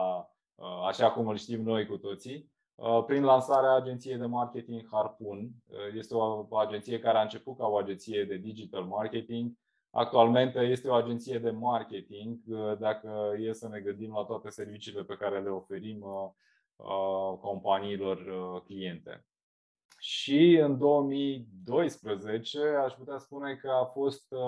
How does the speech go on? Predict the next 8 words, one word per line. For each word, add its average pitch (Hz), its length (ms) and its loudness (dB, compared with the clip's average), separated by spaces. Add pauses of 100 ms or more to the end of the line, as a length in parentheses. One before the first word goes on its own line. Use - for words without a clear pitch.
(360)
un 120 220 -2
început 120 520 -6
de 113 200 -4
antreprenoriat 113 920 -2
social, 123 840 -2
uh, 117 120 0
prin, 123 260 -12
uh, 117 260 -2